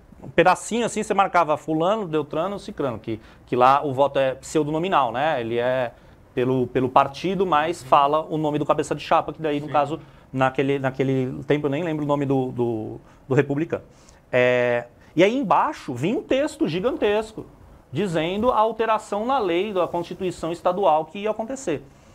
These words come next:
Speaker 1: Então, claro, de novo, todas as,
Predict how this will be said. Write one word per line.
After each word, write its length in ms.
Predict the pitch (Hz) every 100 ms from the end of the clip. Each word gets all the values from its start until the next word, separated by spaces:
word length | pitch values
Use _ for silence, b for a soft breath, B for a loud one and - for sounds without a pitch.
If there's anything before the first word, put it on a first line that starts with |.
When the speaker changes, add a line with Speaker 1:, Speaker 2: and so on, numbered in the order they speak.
| B B
Speaker 1:
Então, 100 | -
claro, 280 | - 285 160 - - -
de 180 | 160 151
novo, 360 | 202 175 120 98 - - - -
todas 400 | 185 254 277 233
as, 280 | 226 220 -